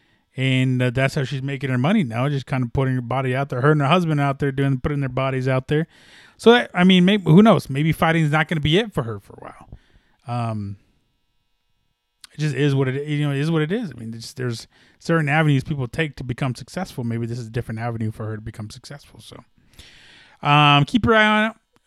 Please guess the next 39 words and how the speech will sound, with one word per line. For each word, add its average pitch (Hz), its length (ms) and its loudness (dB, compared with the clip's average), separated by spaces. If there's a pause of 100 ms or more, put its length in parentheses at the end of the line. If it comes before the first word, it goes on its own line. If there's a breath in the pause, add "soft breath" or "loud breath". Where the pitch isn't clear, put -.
Who 165 120 4
knows 156 240 4
what's 147 100 -4
gonna 147 160 -2
happen? 151 320 -2
I 127 120 -4
don't 123 380 -4
think 123 160 -2
she'll 135 120 -4
be 123 100 -4
returning 120 380 0
to 123 80 -4
U 120 180 -2
F 117 80 -6
C. 131 160 -6
I 120 60 -6
think 151 220 -6
that 131 60 -2
would, 117 140 -4
may 120 160 0
have 131 120 -2
been 131 100 -2
the 127 80 -2
last 123 260 -6
fight 131 160 -2
of 127 100 -2
her 120 120 -6
contract. 123 640 -6 (640 soft breath)
Um, 104 460 -6 (1500 soft breath)
but 117 100 -8
you 120 60 -8
guys 127 180 -2
know 127 120 -2
Dana 120 260 0
White. 123 240 0
Dana 120 180 -2
White's 117 300 -6 (600)
s-, - 260 -18 (180)
s-, - 180 -16